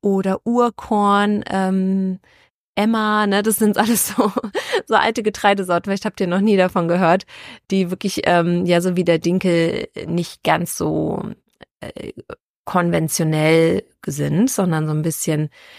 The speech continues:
mehr auch, wie ihr vielleicht auch mehr in Reformhäusern und Biomärkten und so weiter findet, ähm, oder auch die glutenfreien Pseudogetreide wie Quinoa und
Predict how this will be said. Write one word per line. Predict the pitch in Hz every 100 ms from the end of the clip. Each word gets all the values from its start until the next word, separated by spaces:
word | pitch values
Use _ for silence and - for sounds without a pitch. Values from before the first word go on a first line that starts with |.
| -
mehr | 165 160 -
auch, | - -
wie | -
ihr | 180
vielleicht | - 165 156
auch |
mehr | 170 156 160
in | 156 165 -
Reformhäusern | 156 - 160 165 165 156 156
und | 156 156
Biomärkten | 185 180 170 165 - 165
und | 170
so | 165
weiter | 165 165 165
findet, | - 170 165 - - - - - -
ähm, | 170 175
oder | 196 208 165
auch |
die | - 160
glutenfreien | 170 170 220 208 202 - 170 165 165 170
Pseudogetreide | - - 208 196 185 185 - 170 165 160
wie | 160
Quinoa | - 190 185 180 175 165 165 165
und | 170 156 156